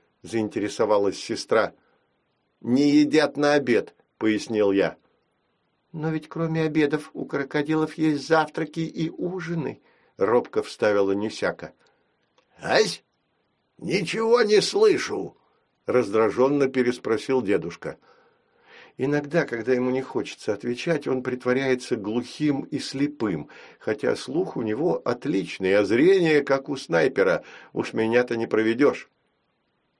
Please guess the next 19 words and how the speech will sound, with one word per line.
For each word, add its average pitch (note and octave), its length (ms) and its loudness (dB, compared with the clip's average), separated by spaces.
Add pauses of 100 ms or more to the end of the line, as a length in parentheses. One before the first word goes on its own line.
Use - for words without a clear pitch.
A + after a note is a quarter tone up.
(220)
«Где F#3+ 380 -4
ты F#3 220 0
возьмешь E3 720 -2
сырость?» — A#2 800 0 (340)
спросила G#2+ 540 2
мама. F#2 440 0 (680)
Дедушка A2 460 0
снова G2 380 0
хотел G2+ 360 0
прикинуться G#2 760 -4
и G2+ 80 0
сказать A2 520 0 (140)
«Ась!», A3 360 -2 (580)
но B2 260 0
раздумал C#3+ 580 0
и D#3+ 80 -2
пояснил. A2+ 640 0 (1080)
«Можно - 520 -2
купить - 840 -4